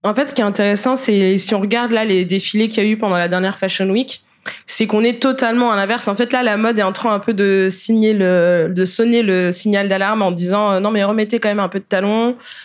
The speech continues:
remettez un petit peu des vêtements moulants, remettez des jupes, remettez et cetera. » Et donc là, en fait, on est dans un, on fait face à deux discours qui sont totalement parallèles, où à la fois, on est face à une industrie qui est là pour vendre, hein, et donc qui, par conséquent, euh,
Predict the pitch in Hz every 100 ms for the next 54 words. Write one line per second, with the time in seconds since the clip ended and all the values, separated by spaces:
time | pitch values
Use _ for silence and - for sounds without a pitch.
0 | _ - 208 208 220 214 208 180 208 208
1 | 208 190 214 214 214 202 208 214 214 202
2 | 180 175 185 180 233 233 214 202 185 180
3 | 180 175 185 196 269 - - - 208 202
4 | 247 254 285 285 240 202 196 190 185 180
5 | 175 180 175 160 - 196 190 214 247 262
6 | 196 190 240 226 - 254 247 - 202 208
7 | 220 214 214 202 196 254 240 202 - -
8 | _ 202 202 208 208 254 240 208 202 196
9 | 196 190 185 - 226 220 151 147 - 147
10 | 165 294 180 190 - 165 165 - - 160
11 | 170 170 180 208 202 190 170